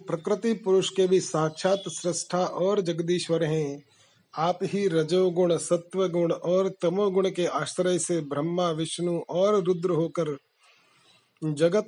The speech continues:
के कर्ता, भर्ता और संहारक बनते हैं।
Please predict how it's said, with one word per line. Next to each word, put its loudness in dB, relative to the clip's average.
के 0
कर्ता, 2
भर्ता 0
और 0
संहारक 0
बनते -2
हैं। -2